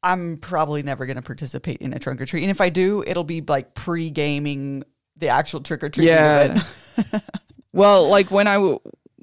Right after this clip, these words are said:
Speaker 2: when I was old enough to start going trick or treating on my own, I would still go to the trunk or treats
Speaker 1: Yeah,
Speaker 2: 'cause
Speaker 1: 'cause you could get
Speaker 2: they were
Speaker 1: mad.
Speaker 2: usually on, like, a weeknight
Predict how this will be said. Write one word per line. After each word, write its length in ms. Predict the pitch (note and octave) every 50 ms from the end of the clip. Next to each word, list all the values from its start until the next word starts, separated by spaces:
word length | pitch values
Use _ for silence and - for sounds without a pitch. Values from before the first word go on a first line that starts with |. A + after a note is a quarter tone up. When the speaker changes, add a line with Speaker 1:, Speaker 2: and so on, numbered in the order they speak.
| - _
Speaker 2:
when 260 | - - F3+ F#3+ F#3
I 80 | F#3
was 240 | F#3 F#3 F3+ E3+ E3+
old 240 | - D#3 F3+ F#3 F3+
enough 300 | F#3 E3 D#3+ D#3+ D#3+ -
to 180 | - D#3+ D#3+ D#3
start 400 | - - - E3 D#3+ C#3+ - -
going 300 | D#3+ D#3 D#3 D#3 D3+ D3
trick 260 | - E3+ D#3 - D#3
or 60 | D3
treating 320 | - - D#3+ D#3 D#3 D3+
on 100 | D#3 D3+
my 180 | D#3 D#3 C#3+ C3+
own, 440 | C#3 D3 D3 D3 D3 D#3 - - - -
I 100 | - D#3+
would 180 | D#3+ D#3 D3+ -
still 380 | - - - F#3 F#3 F#3 F#3
go 260 | E3+ - E3 D#3+ D#3+
to 80 | E3 E3
the 120 | D3 D3+ -
trunk 340 | - - E3 D3+ D#3 - F#3+
or 80 | F#3
treats 340 | - - G3 G3 G3 - -
Speaker 1:
Yeah, 80 | - -
Speaker 2:
'cause 260 | D#3 D3+ C#3+ - -
Speaker 1:
'cause 180 | - - F3
you 60 | F#3+ F3+
could 100 | F#3 F3+
get 160 | F#3+ D#3+ -
Speaker 2:
they 100 | D#3+ E3
were 80 | E3
Speaker 1:
mad. 80 | D#3+ D#3+
Speaker 2:
usually 540 | D#3+ F3 F#3 G3 F#3 G#3 F#3+ F3 E3 D#3+ C#3+
on, 220 | C#3 E3+ E3 D#3+
like, 200 | E3 E3 D#3+ -
a 60 | D3+
weeknight 800 | D3+ D3+ D3+ D3+ D3+ D#3+ - - D#3+ D#3+ D#3+ D#3+ E3+ E3+ D#3 -